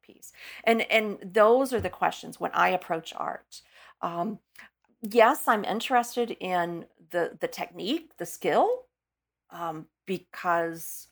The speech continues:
I, I'm always curious as to, um, the life of the artist,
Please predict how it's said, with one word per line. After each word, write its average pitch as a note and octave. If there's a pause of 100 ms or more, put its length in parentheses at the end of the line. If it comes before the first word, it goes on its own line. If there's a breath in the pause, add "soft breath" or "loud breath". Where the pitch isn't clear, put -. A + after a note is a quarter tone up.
I, F3+
I'm F3+
always F3
curious A3 (400 soft breath)
as F3 (220)
to, E3+ (440 soft breath)
um, F3 (2250)
the F3+
life D3+ (440)
of F#3
the G#3+
artist, G3